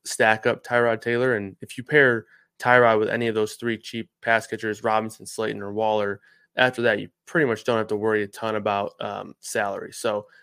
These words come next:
uh, the Giants might be a, a spot to, to, to consider.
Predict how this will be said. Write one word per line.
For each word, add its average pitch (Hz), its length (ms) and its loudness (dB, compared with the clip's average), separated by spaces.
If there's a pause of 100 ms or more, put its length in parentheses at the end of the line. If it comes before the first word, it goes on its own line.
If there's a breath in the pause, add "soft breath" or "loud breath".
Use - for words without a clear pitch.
(180 soft breath)
uh, 104 160 -6
the 104 100 -4
Giants 123 400 2
might 107 160 -4
be 104 120 -6
a, 101 140 -2
a 113 80 -10
spot 101 380 -6
to, 101 300 -8
to, 107 120 -6 (200)
to 113 100 -8
consider. 101 460 -12